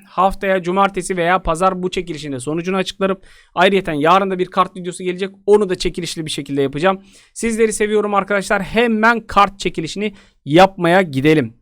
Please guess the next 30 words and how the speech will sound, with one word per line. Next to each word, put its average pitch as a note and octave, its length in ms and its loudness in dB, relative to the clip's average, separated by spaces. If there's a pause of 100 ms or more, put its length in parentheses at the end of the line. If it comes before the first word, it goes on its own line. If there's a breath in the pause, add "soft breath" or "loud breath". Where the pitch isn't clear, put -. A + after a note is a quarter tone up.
(120)
Bunu D3 180 -6
kapatalım F#3+ 460 -6
artık. C3+ 300 -10 (540)
Hemen B3 380 2
kart A#3 300 0
çekilişinin A3+ 480 -2
sonucunu G#3+ 440 -2
açıklayalım F#3 540 -2
arkadaşlar. E3+ 680 -2
Bildiğiniz F#3 380 -4
gibi G3+ 160 0
ben G3 140 2
online F3+ 440 0
olarak D#3 300 -2
yapıyorum. E3+ 340 -6
Burası F#3+ 300 -2
benim G3 200 2
kanalım F#3 360 0
arkadaşlar. F3+ 580 0
Abone E3+ 300 0
olup F#3+ 280 -2
bildirimleri F#3 460 0
muhakkak G3 440 0
açın. F#3+ 280 -6
Ben F3+ 100 -4
sürekli F#3+ 340 -8
çekiliş F3+ 380 -8
yapıyorum. F3 320 -6
Bakın D#3 280 -4
daha F3 260 4